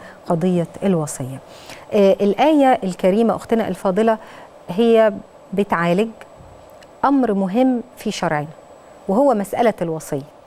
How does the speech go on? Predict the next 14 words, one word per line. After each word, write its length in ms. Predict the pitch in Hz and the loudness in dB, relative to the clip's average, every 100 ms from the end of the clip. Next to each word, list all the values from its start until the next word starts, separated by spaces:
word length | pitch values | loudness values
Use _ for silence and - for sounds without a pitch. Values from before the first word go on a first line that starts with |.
| - - - - - - - | -20 -20 -20 -20 -20 -20 -2
والوصية 480 | 208 214 202 330 277 | 2 2 2 2 4
غير 200 | 262 262 | 4 4
الميراث، 420 | 220 214 202 156 - - - - - - - - - - | 2 2 2 0 -10 -20 -20 -20 -20 -20 -20 -20 -20 -12
الوصية 560 | 175 175 - 254 226 170 | -6 -6 0 2 2 0
هي 200 | 175 175 | 0 -4
تصرف 640 | - 175 240 220 165 - | -4 -2 -2 0 -4 -8
مضاف 560 | 185 180 254 277 - - _ - | -4 2 2 0 -6 -20 _ -4
لما 260 | 247 220 | 0 0
بعد 280 | 185 196 165 | 0 -2 -4
الموت. 420 | 147 139 - - - - - - - - - | -10 -12 -16 -20 -20 -20 -20 -20 -20 -20 -4
والحق 480 | 190 214 349 - - | -2 0 -2 -4 -6
سبحانه 520 | 175 226 - 269 247 | -8 -8 -4 -2 0
وتعالى 500 | 208 202 220 269 294 302 - _ - - - - - | -2 0 0 2 -2 -4 -16 _ -20 -20 -20 -16 -2
يريد 480 | 202 220 247 277 | 2 2 2 0